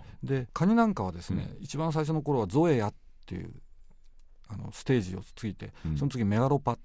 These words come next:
Speaker 1: ていうステージをつ-、まあ、脱皮を繰り返しながら親に近づいてくるんですけど、
Speaker 2: うんうんうん。
Speaker 1: そのゾエアですとかメガロパというのがすごく面白いですね。
Speaker 2: ほう。
Speaker 1: ええ。
Speaker 2: ほうほう。
Speaker 1: 一つは、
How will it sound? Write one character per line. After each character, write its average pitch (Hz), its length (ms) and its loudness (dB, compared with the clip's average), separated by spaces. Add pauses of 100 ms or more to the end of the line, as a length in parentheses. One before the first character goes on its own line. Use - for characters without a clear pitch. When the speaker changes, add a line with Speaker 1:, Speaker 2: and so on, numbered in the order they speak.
(160)
Speaker 1:
て 107 100 -6
い 101 40 -4
う 98 60 -6
ス - 80 -14
テ 113 140 0
ー - 20 -2
ジ 95 120 -10
を 92 40 -12 (200)
つ-、 - 160 -18 (120)
ま 131 100 -2
あ、 - 40 -6 (440)
脱 127 240 4
皮 180 80 2
を 185 80 4
繰 180 120 -2
り 180 60 0
返 170 160 2
し 151 80 -4
な 165 100 0
が 135 100 0
ら 120 340 -2
親 123 160 2
に 110 100 2
近 - 180 -6
づ 107 120 -2
い 98 60 -6
て - 80 -14
く - 60 -10
る - 20 -8
ん 87 60 -6
で - 80 -8
す 165 80 -8
け 147 80 -2
ど、 123 100 -2
Speaker 2:
う - 20 -2
ん - 40 -2
う - 20 -4
ん - 20 -4
う 65 40 -8
ん。 87 520 -8
Speaker 1:
そ - 140 -4
の 160 60 2
ゾ 196 40 4
エ 185 80 4
ア 127 80 2
で 104 100 -6
す - 80 -12
と 95 120 -10
か 90 120 -8
メ 95 140 0
ガ 123 100 2
ロ 165 120 2
パ 147 180 -2
と 143 80 -8
い 143 60 0
う - 20 0
の 117 60 -2
が 95 100 -6
す - 280 -6
ご 185 260 2
く 170 60 -2
面 117 180 6
白 101 200 0
い 92 60 -2
で 92 60 -10
す - 100 -14
ね。 120 200 -8
Speaker 2:
ほ - 160 -8
う。 78 40 -2 (240)
Speaker 1:
え 69 260 -4
え。 - 20 -20 (100)
Speaker 2:
ほ - 140 -8
う - 20 -4
ほ - 260 -8
う。 - 140 -12
Speaker 1:
一 - 240 0
つ 143 100 -4
は、 110 240 2